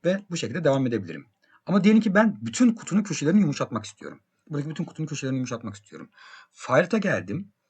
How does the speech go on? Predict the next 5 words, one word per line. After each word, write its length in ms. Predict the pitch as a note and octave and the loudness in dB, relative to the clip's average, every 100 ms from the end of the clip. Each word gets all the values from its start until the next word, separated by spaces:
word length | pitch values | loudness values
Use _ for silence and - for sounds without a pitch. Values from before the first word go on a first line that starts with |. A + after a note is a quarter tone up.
| _ _ - | _ _ -12
Polyline'a 500 | - G2 G#2 A2+ G3+ | -4 0 2 2 2
tıkladım. 560 | A3 - E2+ E2+ E3 - _ _ _ F#2+ | 0 -6 -8 -8 -8 -12 _ _ _ -10
Radius'a 540 | F2 F2+ B2 G3 A#3 | -6 -4 -2 0 -2
tıkladım 520 | G#3+ - E2 F2 - _ | -4 -10 -10 -10 -12 _
ve 120 | - | -12